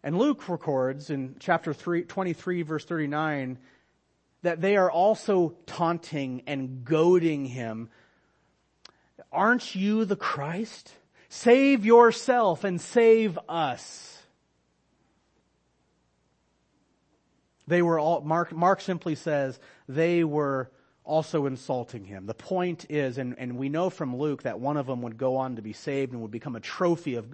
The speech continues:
of Christ's sal-, sal-, saving work. Mark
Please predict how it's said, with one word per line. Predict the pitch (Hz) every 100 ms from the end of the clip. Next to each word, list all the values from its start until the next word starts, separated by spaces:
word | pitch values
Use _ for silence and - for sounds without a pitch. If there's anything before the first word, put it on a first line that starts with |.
| - - -
of | 120
Christ's | - 165 151 - -
sal-, | - 139 120 -
sal-, | - 139 151
saving | - 160 147 131 110 - _
work. | 139 147 131 117 - - - -
Mark | 156 180 180